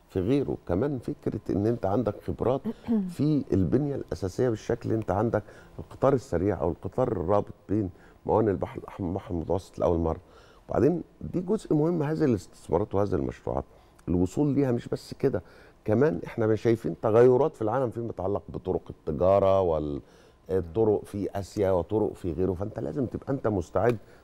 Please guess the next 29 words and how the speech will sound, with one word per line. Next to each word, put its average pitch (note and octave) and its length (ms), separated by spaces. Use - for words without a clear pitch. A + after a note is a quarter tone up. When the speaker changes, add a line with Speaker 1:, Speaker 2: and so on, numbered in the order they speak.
Speaker 1:
الناس A2 160
اللي - 100
كانت G#2+ 260
بتسأل، - 400
آه، B2+ 280
أنا G#2+ 120
لازم A2+ 320
أبقى - 220
مستعد F2 500
لهذا E2 300
الأمر، F2 260
وأبقى F#2 200
مستعد A2 380
ببنية B2 400
أساسية - 340
قوية B2+ 480
لعشرين G2 840
وخمسين G#2+ 560
وستين B2 440
سنة C3+ 240
قادمين، F#2 560
مش F#2 200
زي A#2+ 140
الأول A#2 540
كان A#2 220
بنشتغل G#2+ 460
الحاجة G#2 420
لسنتين F#2+ 720
تلاتة A#2 380